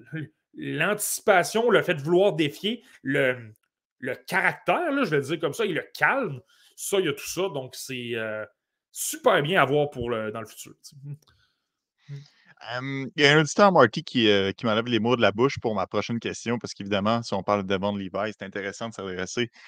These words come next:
Speaker 2: à son homologue de Dollars des Ormeaux, Yaniv Peretz. Euh, Marty Dou-, Dobesch a signé, Levi a signé, euh, joué son premier match dans la Ligue nationale de hockey.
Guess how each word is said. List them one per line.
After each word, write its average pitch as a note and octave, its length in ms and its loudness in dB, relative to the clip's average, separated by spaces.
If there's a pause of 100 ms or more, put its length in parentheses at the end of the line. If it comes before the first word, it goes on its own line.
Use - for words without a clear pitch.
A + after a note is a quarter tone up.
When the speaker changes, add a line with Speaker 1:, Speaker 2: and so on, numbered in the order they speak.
(140)
Speaker 2:
à G2 160 2
son G#2 420 0
homologue G#2 380 2
de G2+ 120 0
Dollars G2+ 300 4
des G2+ 200 -2
Ormeaux, F#2+ 320 -2
Yaniv G2 360 -2
Peretz. F#2+ 500 0 (360)
Euh, G2 400 4 (400)
Marty A#2 380 4
Dou-, A2+ 240 -4
Dobesch A2 540 2
a G2+ 60 -2
signé, B2 480 -4
Levi G#2 220 0
a A2 200 2
signé, F2 240 -8
euh, F#2+ 520 -2
joué G#2 180 -6
son G#2+ 140 -8
premier G2+ 200 -2
match G#2 160 0
dans G#2 60 0
la G2 40 2
Ligue G2 100 -4
nationale G2+ 300 -4
de G2+ 80 2
hockey. A#2+ 400 -2